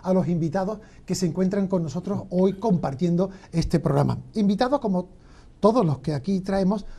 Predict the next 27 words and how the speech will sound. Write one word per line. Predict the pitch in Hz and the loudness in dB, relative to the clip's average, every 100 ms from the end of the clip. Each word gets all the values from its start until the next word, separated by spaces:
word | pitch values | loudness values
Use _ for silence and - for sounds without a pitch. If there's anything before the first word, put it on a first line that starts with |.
| - | -16
son | - 190 220 226 175 - - - - | 2 4 4 0 -6 -12 -20 -20 -8
un | 233 | 2
lujo, | 175 - 311 - - - - | 2 2 -4 -6 -20 -20 0
y | 185 | 0
en | |
este | 233 254 | 2 -2
caso | 240 - 262 | -4 -2 -2
un | 233 202 | 0 -2
lujo | 226 - 240 | -2 -2 0
de | 175 | 0
veteranía, | 151 147 147 127 180 104 - - - - | 0 -2 -4 0 2 0 -6 -16 -20 2
porque | 180 170 - 170 160 | 6 6 6 4 4
tengo | - 170 180 | 6 4 6
a | |
bien | 170 196 | 4 4
presentarles | 254 226 202 208 220 | 2 -2 0 0 0
a | 185 | -4
Enrique | 156 143 135 139 | -4 -6 -8 -10
Cibantos, | - 175 233 226 233 - - - - - 175 175 | -6 -4 -4 -6 -10 -12 -20 -20 -20 -4 -4 -4
exdirector | - 160 165 147 - 196 190 151 | -8 -4 -2 -4 -6 -2 0 0
de | 165 | -2
hotel, | 147 196 220 233 - | 0 0 -2 -6 -14
especialmente | - 143 170 165 180 180 165 - - | -12 -6 -4 -2 0 -2 -4 -10 -6
de | 156 160 | 0 2
la | 156 147 - - | 0 -2 -10 -14
cadena | - 165 175 170 160 147 | -4 0 2 0 0 -2
Meliá. | 135 160 175 147 214 | -2 2 2 4 2